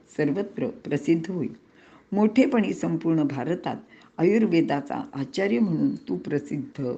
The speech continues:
होशील." चरक एका ठिकाणाहून दुसऱ्या ठिकाणी सतत फिरत असे व अनेक लोकांवर उपचार करीत असे. त्याचे खरे नाव म्हणे काहीतरी वेगळेच होते, पण तो सतत फिरत असायचा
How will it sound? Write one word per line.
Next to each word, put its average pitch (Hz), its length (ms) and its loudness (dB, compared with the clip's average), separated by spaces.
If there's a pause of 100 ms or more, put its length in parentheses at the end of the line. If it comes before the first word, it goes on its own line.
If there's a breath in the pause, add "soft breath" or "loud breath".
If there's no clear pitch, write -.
(540)
होशील." 127 440 -2 (680 soft breath)
चरक 262 280 4
एका 180 360 4
ठिकाणाहून 143 560 2 (120)
दुसऱ्या 165 380 0
ठिकाणी 160 440 -2
सतत - 680 -4
फिरत 139 340 0
असे - 320 -10 (420 soft breath)
व - 60 2 (120)
अनेक 196 320 2
लोकांवर 175 600 -2 (180)
उपचार 175 560 -2
करीत 143 400 -4
असे. - 280 -10 (500 soft breath)
त्याचे 277 360 0
खरे 175 280 4
नाव 196 240 2
म्हणे 160 240 2
काहीतरी 165 460 0
वेगळेच 135 540 2
होते, 113 300 -10 (500 soft breath)
पण 247 160 4
तो 247 200 0
सतत 170 480 -4
फिरत 147 340 -2
असायचा - 520 -8